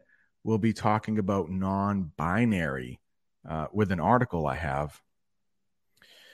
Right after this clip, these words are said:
Uh, "Hello, Teacher Brent. How are you?" I'm doing well. It's a fascinating lesson and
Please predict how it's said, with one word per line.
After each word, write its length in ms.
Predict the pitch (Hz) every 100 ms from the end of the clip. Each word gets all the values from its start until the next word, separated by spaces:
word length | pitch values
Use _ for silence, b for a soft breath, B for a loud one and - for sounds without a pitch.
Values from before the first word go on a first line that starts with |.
| b b
Uh, 480 | - 92 82 73 62 - - - _ - - _ -
"Hello, 300 | 151 143 104
Teacher 300 | 151 147 117
Brent. 360 | 110 147 117
How 200 | - 107
are 260 | 78 104 131
you?" 300 | 170 247 - - _ _ -
I'm 140 | 113
doing 280 | 147 233 190
well. 460 | 135 233 220 85 - _ _ _ _
It's 80 | -
a 40 |
fascinating 720 | 127 139 147 - 147 147 147 127
lesson 480 | 143 185 110 76 - -
and 380 | 113 120 123